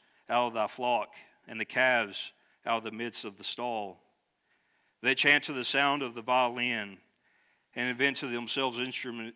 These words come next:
instruments of music like David. They drink wine in the boughs and anoint themselves with the chief ointments. But they are not grieved for the affliction of Joseph.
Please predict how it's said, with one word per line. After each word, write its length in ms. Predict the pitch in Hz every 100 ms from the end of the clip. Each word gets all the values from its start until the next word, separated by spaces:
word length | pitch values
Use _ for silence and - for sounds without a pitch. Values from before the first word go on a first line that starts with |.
| -
instruments 540 | 151 135 - 123 107
of 80 | 110
music 420 | 117 131 127 107 -
like 200 | 113 104
David. 380 | 113 120 101 92 _ _ _ _ _ _ _ -
They 120 | 131
drink 300 | 135 151 135
wine 320 | 139 143 147
in 80 | 123
the 80 | 117
boughs 520 | 113 127 123 117 -
and 100 | 117
anoint 320 | 110 117 120 110
themselves 680 | 107 - 110 107 98 - - _ _ _
with 160 | - 107
the 80 | 107
chief 400 | - 120 104 -
ointments. 680 | 110 104 - 98 - - - _ _ _ _ _ _ _ _ -
But 140 | -
they 180 | 127 127
are 120 | 120
not 320 | 117 123 123 117
grieved 500 | 120 117 104 92 - _ _ _ _ _
for 160 | 117
the 120 | 110
affliction 600 | 107 - 120 - 101 95 90 _
of 140 | 110 95
Joseph. 480 | 113 110 - 87